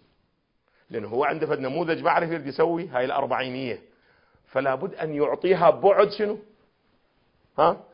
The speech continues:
بعد دنيوي بشري لو بعد إلهي مقدس ياهو منه؟ لأنه إذا صارت بعد بشري يعمل بها أحد أو لا يعمل؟ فماذا، كيف تكون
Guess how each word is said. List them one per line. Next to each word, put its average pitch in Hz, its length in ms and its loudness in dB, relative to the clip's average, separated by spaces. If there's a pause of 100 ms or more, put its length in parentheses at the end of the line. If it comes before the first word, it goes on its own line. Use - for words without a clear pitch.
(120)
بعد 123 380 -4 (200)
دنيوي 170 480 2
بشري 175 460 2
لو 170 140 4
بعد 143 260 -4
إلهي 151 500 2
مقدس 139 520 0
ياهو 156 200 0
منه؟ 143 200 -8 (880)
لأنه 127 320 -2
إذا 135 180 0
صارت 135 360 -2
بعد 120 280 -8
بشري 151 340 0
يعمل 170 300 2
بها 175 240 2
أحد 170 220 0
أو 143 100 0
لا 143 120 0
يعمل؟ 143 280 -2 (720)
فماذا، 170 600 2
كيف 185 240 2
تكون 170 360 -6